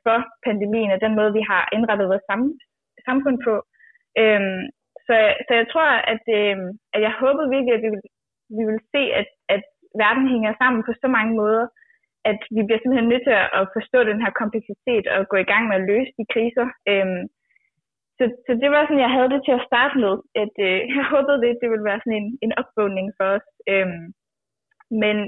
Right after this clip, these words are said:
men nu, øh, er jeg lidt mere skeptisk, vil jeg sige. Øh, jeg tvivler på, hvor meget corona har sat skub i tingene. Øhm, jeg tror,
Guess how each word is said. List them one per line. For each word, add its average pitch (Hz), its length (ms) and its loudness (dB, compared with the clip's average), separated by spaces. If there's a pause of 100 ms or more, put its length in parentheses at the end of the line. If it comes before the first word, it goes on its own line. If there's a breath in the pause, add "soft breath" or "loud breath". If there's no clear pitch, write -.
(140)
men 220 120 2 (100)
nu, 247 100 2 (360)
øh, 196 260 2
er - 80 0
jeg 226 120 2
lidt 240 220 0
mere 233 180 2 (240)
skeptisk, 233 460 -4 (200)
vil 202 120 0
jeg 220 120 -6
sige. 214 180 -4 (680 soft breath)
Øh, 190 340 2 (160)
jeg 196 80 2 (280)
tvivler 294 420 0
på, 285 140 4
hvor 208 180 0
meget 208 260 2
corona 220 320 2 (160)
har 208 100 -4 (100)
sat - 160 -2 (140)
skub 277 240 0 (140)
i - 20 -8 (100)
tingene. 214 320 -2 (280)
Øhm, 196 400 -2 (100)
jeg 214 80 -6 (100)
tror, 254 220 2